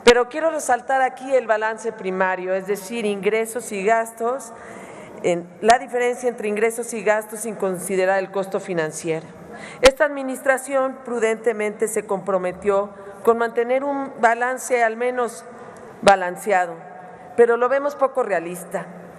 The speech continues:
Es poco realista que se cumpla lo establecido, porque este balance primario, lo que podemos ver es que los ingresos están sobreestimados y los egresos subestimados.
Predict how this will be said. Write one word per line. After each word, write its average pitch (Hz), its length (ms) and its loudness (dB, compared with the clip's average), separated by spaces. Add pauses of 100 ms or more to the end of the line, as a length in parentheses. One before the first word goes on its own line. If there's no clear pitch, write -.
(520)
Es 247 160 8
poco 285 260 0
realista 254 480 2
que 262 80 0
se 233 160 0
cumpla 247 340 2
lo 226 120 2
establecido, 220 760 0
porque 220 520 2
este 302 240 -4
balance 240 520 0
primario, 196 600 -2 (400)
lo 220 200 6
que 220 220 -2 (560)
podemos 247 480 4
ver 220 320 -2
es 233 160 0
que 254 140 2
los 233 200 -2
ingresos 262 760 0
están 214 520 0 (160)
sobreestimados 294 1200 2 (440)
y 214 100 0
los 247 300 4
egresos 208 680 -2
subestimados. 165 880 -2